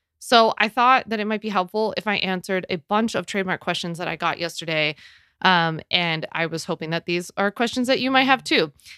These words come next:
Okay, so the first question I got was someone asking, "What are the documents that you need for trademarking?"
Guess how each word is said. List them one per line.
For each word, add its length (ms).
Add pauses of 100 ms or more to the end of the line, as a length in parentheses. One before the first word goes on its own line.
(400)
Okay, 260
so 120
the 80
first 220
question 280
I 140
got 320
was 140
someone 240
asking, 640
"What 380
are 180
the 100
documents 840
that 200
you 200
need 520 (180)
for 400
trademarking?" 640